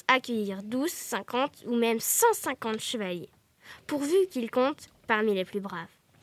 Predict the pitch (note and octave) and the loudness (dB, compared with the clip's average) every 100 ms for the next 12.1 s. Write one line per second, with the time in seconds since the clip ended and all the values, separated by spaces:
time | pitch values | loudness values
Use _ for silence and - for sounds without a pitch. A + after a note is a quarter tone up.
0 | - - G4 A4+ - C#4 G#3+ - - G#4+ | -20 -2 4 4 4 0 0 -6 0 2
1 | F4+ - _ - G3 - F3+ F3 F#3 F#3+ | 0 -4 _ -8 -8 -8 -6 -6 -6 -6
2 | G3+ A#3+ B3 D#4+ E4 _ - - - F4 | -6 -4 0 0 0 _ -20 -18 0 2
3 | F#4 E4+ D4 B3+ A3+ C4+ D4+ - - - | 2 0 2 2 2 -4 -4 -14 -20 -20
4 | - F4 G4+ - _ - C#4 B3 A3+ B3 | 0 2 2 0 _ -6 0 2 2 0
5 | G#3+ G#3 D#4 F4+ _ _ - G#3 - B3 | -2 6 6 6 _ _ -6 -4 0 0
6 | C4 C#4+ - _ A3+ A#3 B3+ D4+ C#4 A#3 | 0 -2 -8 _ 0 2 4 2 2 2
7 | C4 - A3+ G#3 G3 F#3+ F3+ F3 E3+ F#3 | 0 -2 0 0 -2 -6 -8 -8 -10 -12
8 | _ _ - - - - - E4 F4+ F4+ | _ _ -20 -20 -20 -10 -6 2 4 8
9 | G#4 A4 - - - - - C4+ B3 - | 8 6 2 -16 -20 -14 -2 0 0 -2
10 | D#4 E4 - - _ _ F4 G4 C#4+ A#3+ | -2 -2 -6 -20 _ _ 8 8 6 -4
11 | G3+ - B3+ D4 D#4+ E4+ - C#4 - D#4 | -6 -4 -4 4 4 4 -2 -4 -2 -2